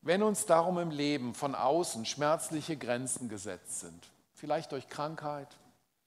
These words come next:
oder durch das Einkommen oder durch die kleine Rente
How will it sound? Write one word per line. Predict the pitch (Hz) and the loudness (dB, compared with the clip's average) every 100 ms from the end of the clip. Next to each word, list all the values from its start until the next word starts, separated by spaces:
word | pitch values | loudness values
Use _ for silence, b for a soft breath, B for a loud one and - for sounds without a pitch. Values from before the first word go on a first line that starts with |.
| _ _ B B - | _ _ B B -2
oder | 165 160 | 2 2
durch | 160 | 2
das | - 127 | -2 -4
Einkommen | - 135 180 - 165 160 160 156 151 135 | -2 -2 -2 -2 0 0 0 -6 -8 -8
oder | 123 127 | -8 -6
durch | 127 - | -8 -10
die | 127 | -14
kleine | - 123 120 113 | -6 -4 -2 -2
Rente | 117 135 143 143 | -2 -4 -8 -10